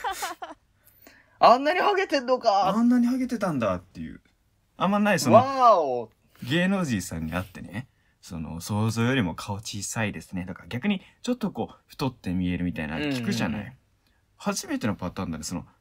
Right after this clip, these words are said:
Speaker 2: テレビよりか髪薄く見えるっての、これ新たな発見ですよね。
Speaker 1: <laughs> そうね。
Speaker 2: うん。
Speaker 1: あと俺、その、生で初めて見たけど、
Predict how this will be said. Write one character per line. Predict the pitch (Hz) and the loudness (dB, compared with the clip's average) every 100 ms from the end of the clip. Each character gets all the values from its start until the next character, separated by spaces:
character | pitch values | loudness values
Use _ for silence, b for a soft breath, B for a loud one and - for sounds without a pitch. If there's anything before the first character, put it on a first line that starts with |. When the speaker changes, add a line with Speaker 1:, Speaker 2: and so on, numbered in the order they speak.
| _ _ _ _ _ _ _ - | _ _ _ _ _ _ _ -2
Speaker 2:
テ | 269 | -2
レ | 240 | 0
ビ | 208 | 0
よ | |
り | 120 | 0
か | 104 | -2
髪 | 90 160 202 | -4 -2 -2
薄 | 143 131 139 | -2 -4 -4
く | 160 | -2
見 | 139 | 0
え | 139 | 2
る | 110 | 0
っ | |
て | - - | -2 -8
の、 | 90 | -2
こ | 508 | 0
れ | - | 0
新 | 453 370 302 - | 2 2 4 2
た | - | 0
な | - | -4
発 | - 87 - | -4 -4 -2
見 | 95 | -2
で | 95 | -2
す | - | -6
よ | 82 | -10
ね。 | 82 90 92 101 - | -8 -4 -4 -6 -14
Speaker 1:
<laughs> | _ - | _ -20
そ | - 311 - | -4 2 4
う | 139 | 4
ね。 | 110 135 147 - | 2 0 0 -6
Speaker 2:
う | |
ん。 | - - - - - | -10 -12 -14 -16 4
Speaker 1:
あ | - | 4
と | 294 214 | 8 8
俺、 | 214 240 233 | 10 6 4
そ | 233 | 2
の、 | 214 208 | 2 0
生 | 196 254 269 | 4 4 6
で | 190 139 117 | 6 6 2
初 | 143 127 123 | 0 -2 -2
め | 110 | -6
て | 117 | -10
見 | 110 | -12
た | 107 | -14
け | |
ど、 | 104 107 110 | -10 -10 -10